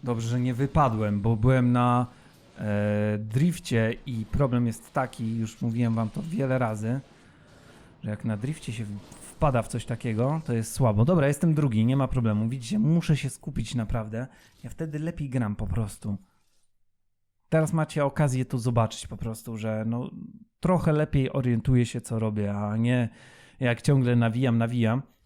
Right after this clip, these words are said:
co oczywiście robię dla was. Bo ja, ja jak jeżdżę sam, to nie nawijam w ścianę, więc,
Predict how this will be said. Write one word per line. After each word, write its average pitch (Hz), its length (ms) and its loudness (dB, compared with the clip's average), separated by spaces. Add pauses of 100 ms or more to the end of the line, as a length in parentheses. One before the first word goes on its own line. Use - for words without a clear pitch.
(140)
co 165 260 0
oczywiście 160 420 -6
robię 151 220 2
dla 190 240 2
was. 101 420 -4 (1500)
Bo 127 340 -8
ja, 120 420 -4
ja 120 200 0
jak 120 240 0
jeżdżę 127 320 0
sam, 127 320 2
to 139 80 -2
nie 120 140 2
nawijam 127 380 0
w 104 60 -8
ścianę, 104 400 -4
więc, 107 280 -4